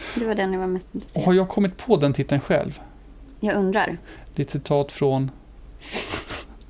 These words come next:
Speaker 1: Ingen aning.
Speaker 2: Jävla elakt att fråga.
Speaker 1: Ja.
Speaker 2: Tolstoj.
Speaker 1: Nu är du sådär elak igen som jag hört att du kan vara.
Speaker 2: Nej, och det där var faktiskt
Speaker 1: Lägg
Speaker 2: något.
Speaker 1: av.
Speaker 2: Anna Karenina
Speaker 1: <laughs>
Speaker 2: börjar med: "Alla lyckliga familjer liknar varann, komma,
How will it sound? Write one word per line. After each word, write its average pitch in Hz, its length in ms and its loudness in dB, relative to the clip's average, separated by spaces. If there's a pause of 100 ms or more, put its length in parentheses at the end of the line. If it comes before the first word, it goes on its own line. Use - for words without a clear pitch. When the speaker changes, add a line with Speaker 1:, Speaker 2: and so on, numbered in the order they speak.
Speaker 1:
Ingen 180 220 6
aning. 156 280 4
Speaker 2:
Jävla 135 440 2
elakt 131 380 2
att 135 60 -2
fråga. 139 260 -2
Speaker 1:
Ja. 196 280 4 (140)
Speaker 2:
Tolstoj. 202 460 8
Speaker 1:
Nu 277 80 10
är 330 80 8
du 330 100 4
sådär 208 200 6
elak 175 400 6
igen 170 220 6
som 175 120 4
jag 175 80 8
hört 165 160 2
att 147 80 -4
du 151 60 4
kan 147 200 0
vara. 180 100 6
Speaker 2:
Nej, 175 100 8
och 196 80 10
det 190 80 8
där 202 120 8
var 160 100 6
faktiskt 147 260 2
Speaker 1:
Lägg 202 60 4
Speaker 2:
något. 247 100 8
Speaker 1:
av. - 140 2 (100)
Speaker 2:
Anna 202 220 8
Karenina 175 420 6 (200)
Speaker 1:
<laughs> 175 220 2
Speaker 2:
börjar 156 260 10
med: 139 200 4 (360)
"Alla 202 180 8
lyckliga 180 260 6
familjer 147 300 6
liknar 135 260 4
varann, 127 280 4 (360)
komma, 127 400 6